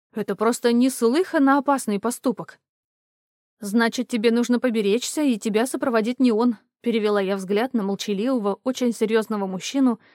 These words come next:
с пронзительными серыми глазами. «Будет сделано, госпожа Аглая», поклонившись, ответил он.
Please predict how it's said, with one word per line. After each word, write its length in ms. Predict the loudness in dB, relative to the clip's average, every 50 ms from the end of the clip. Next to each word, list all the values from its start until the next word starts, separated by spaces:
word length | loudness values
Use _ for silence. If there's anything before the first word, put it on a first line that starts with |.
| _
с 120 | _ -10 -6
пронзительными 680 | -4 -2 -2 -2 -2 -4 -4 -2 -2 -2 0 -2 -2 -4
серыми 380 | -2 -2 -2 -2 -2 -4 -2
глазами. 540 | 0 0 0 0 -2 -4 -6 -6 -10 -14 -18 _ _ _ _ _ _ _ _ _ _ _ _ _ _ _ _ _ _ _ _ _ _
«Будет 380 | -6 2 2 4 4 4 2 0
сделано, 520 | 0 -2 2 2 4 4 4 2 -2 -4
госпожа 440 | -6 -8 -8 -6 -6 -4 -2 0 -2
Аглая», 420 | -2 -2 -4 -4 -6 -8 -10 -14 -18 _ _ _ _
поклонившись, 680 | _ -6 -4 -4 -4 -4 -4 -6 -8 -6 -6 -6 -6 -6
ответил 420 | -6 -6 -8 -8 -8 -8 -8 -8
он. 200 | -10 -10 -12 -16